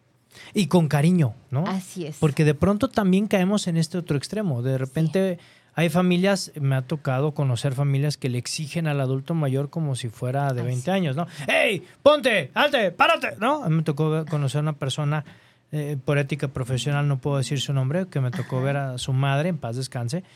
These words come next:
Speaker 1: que la trataba horrible.
Speaker 2: Claro.
Speaker 1: ¿No? En, a pellizcos, a jalones, y decías, "Oye, espérate, o sea, no, no,
Speaker 2: Sí.
Speaker 1: es tu mamá, hijo, no,
Speaker 2: Así
Speaker 1: no,
Speaker 2: es.
Speaker 1: no seas canijo", ¿no?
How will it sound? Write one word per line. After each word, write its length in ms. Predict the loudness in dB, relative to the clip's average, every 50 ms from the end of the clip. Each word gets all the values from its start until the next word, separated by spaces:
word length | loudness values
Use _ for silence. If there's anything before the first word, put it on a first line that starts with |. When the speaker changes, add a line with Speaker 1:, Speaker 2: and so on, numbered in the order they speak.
| -20 _ _ _ _
Speaker 1:
que 100 | 0 2
la 100 | 2 2
trataba 460 | 0 0 -2 -4 -4 -4 -2 0 0 0
horrible. 420 | 0 0 -2 -2 -2 -2 -2 -4 -8 -16 _ _ _ _ _
Speaker 2:
Claro. 360 | -4 -2 -2 -2 -2 -6 -8 -8 -4
Speaker 1:
¿No? 320 | 0 0 2 2 0 -2 -2 0
En, 280 | 2 2 2 2 2 0
a 100 | 0 0
pellizcos, 680 | -2 -2 0 2 2 2 2 0 -2 -4 -4 -4 -4
a 60 | -4
jalones, 680 | -2 0 0 2 4 4 4 2 2 2 0 0 0 -2
y 40 | -2
decías, 340 | -2 -2 -4 -4 -6 -6 -6
"Oye, 160 | -4 -4 -4 -4
espérate, 500 | -6 -6 -10 -10 -10 -10 -12 -12 -12 -12
o 60 | -10
sea, 160 | -8 -6 -4
no, 160 | -2 -2 -2 0
no, 220 | 0 0 -2 -2 -6 -10
Speaker 2:
Sí. 80 | -14 -14 -14 -16 _ _
Speaker 1:
es 100 | -10 -6
tu 100 | -2 0 2
mamá, 420 | 2 2 0 -2 -4 -6 -6 -6
hijo, 220 | -8 -10 -8 -4 -2
no, 140 | 0 0 2
Speaker 2:
Así 100 | 2 2
Speaker 1:
no, 180 | 0 0 0 -2
Speaker 2:
es. 100 | -4 -6 -8 -10 -8
Speaker 1:
no 100 | -8 -8
seas 240 | -6 -6 -8 -8 -8
canijo", 480 | -6 -4 -2 0 0 -2 -2 -4 -6 -6
¿no? 240 | -4 -4 -4 -6